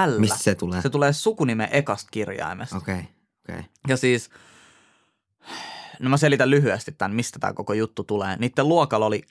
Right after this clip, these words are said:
Speaker 1: kaksi Nikoa.
Speaker 2: Mm.
Speaker 1: Silloin kun ne aloitti koulun
Speaker 2: Mm.
Speaker 1: ykkösluokalla.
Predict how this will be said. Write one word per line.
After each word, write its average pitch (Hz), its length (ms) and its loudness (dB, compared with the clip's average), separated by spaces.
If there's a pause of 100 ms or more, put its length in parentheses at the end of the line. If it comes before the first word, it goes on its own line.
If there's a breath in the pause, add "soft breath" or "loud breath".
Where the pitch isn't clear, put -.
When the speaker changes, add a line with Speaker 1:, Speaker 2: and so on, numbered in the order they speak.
Speaker 1:
kaksi - 500 -2 (140)
Nikoa. 110 520 -4 (1300 loud breath)
Speaker 2:
Mm. 107 260 -4
Speaker 1:
Silloin 113 280 0
kun 107 200 0
ne 110 60 4
aloitti 104 320 2
koulun 95 380 0
Speaker 2:
Mm. 110 80 0
Speaker 1:
ykkösluokalla. 104 720 -4